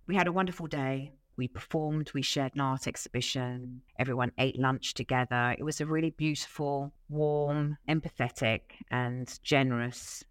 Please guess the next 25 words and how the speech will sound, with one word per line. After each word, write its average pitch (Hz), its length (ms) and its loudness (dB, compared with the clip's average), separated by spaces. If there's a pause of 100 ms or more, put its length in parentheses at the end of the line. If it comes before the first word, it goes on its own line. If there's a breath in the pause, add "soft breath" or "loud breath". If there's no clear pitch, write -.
(200)
experience. 117 880 -4
And 160 140 2
afterwards, 175 640 2
when 147 180 -4
we, 143 180 0
um, 131 380 -2
broke 180 300 6
everything 151 420 2
down 127 320 4
and 127 100 0
we 131 120 2
were 135 80 2
discussing 123 680 0
things, 117 480 -4
the - 100 -6
tāne 123 360 2
were 117 80 2
telling 120 320 0
me 117 120 0
how 120 220 0
the 123 100 0
day 117 240 2
went 117 280 0
for - 60 -10
them. 107 220 -2